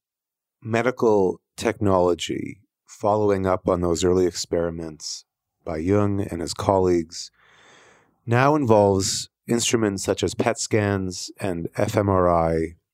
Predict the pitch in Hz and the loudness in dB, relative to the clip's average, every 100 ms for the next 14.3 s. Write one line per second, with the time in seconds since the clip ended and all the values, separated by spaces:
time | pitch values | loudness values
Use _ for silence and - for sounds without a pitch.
0 | _ - _ _ _ 95 90 87 85 80 | _ -20 _ _ _ -8 -4 -2 -4 -2
1 | 98 98 95 _ - 92 - 98 95 - | 0 0 -4 _ -4 -4 0 0 0 0
2 | 92 - 87 82 - 131 131 113 98 92 | -2 0 -2 -4 0 4 4 6 4 4
3 | 90 - _ _ _ _ _ _ 101 92 | 0 -6 _ _ _ _ _ _ -6 -6
4 | - 90 85 - 101 - - - 135 - | -6 -8 -6 -4 -4 -6 -4 0 0 -2
5 | - 95 85 80 - _ - - - - | -2 0 0 -2 -8 _ -20 -20 -20 -20
6 | - - 113 113 104 107 127 139 131 - | -20 -6 0 2 4 2 4 2 2 -2
7 | 107 104 101 85 104 113 - 95 87 80 | 0 0 0 0 2 2 0 -2 0 2
8 | 85 - - _ _ - 107 101 95 92 | 0 -2 -6 _ _ -4 0 2 0 -2
9 | - 101 - 123 117 107 98 117 - 131 | -4 -6 -2 0 2 0 0 -2 -2 -2
10 | 107 - 147 147 143 117 104 107 101 98 | -2 -4 -4 -4 -2 0 0 0 0 -2
11 | - 101 110 113 113 - 107 92 - 98 | 0 0 2 0 -4 -6 -2 -2 0 2
12 | 90 85 82 85 90 87 87 - 92 92 | 2 0 -2 -2 0 0 -2 -4 -2 2
13 | 95 92 90 87 80 87 80 - 85 - | 2 2 0 -2 -4 -8 -8 -8 -10 -10
14 | - - | -16 -18